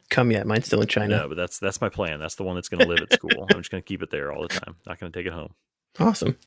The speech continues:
Speaker 2: Yeah. So I'm, I'm dedicated to minimalism.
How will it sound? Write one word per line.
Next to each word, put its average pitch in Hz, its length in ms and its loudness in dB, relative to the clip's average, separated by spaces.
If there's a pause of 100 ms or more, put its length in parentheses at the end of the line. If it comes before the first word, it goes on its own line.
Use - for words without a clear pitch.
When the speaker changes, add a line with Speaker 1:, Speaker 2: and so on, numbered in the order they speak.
(540)
Speaker 2:
Yeah. 113 180 -2 (260)
So 107 120 2
I'm, 104 240 2
I'm 113 140 2
dedicated 101 540 2
to 92 80 -6
minimalism. 82 480 -4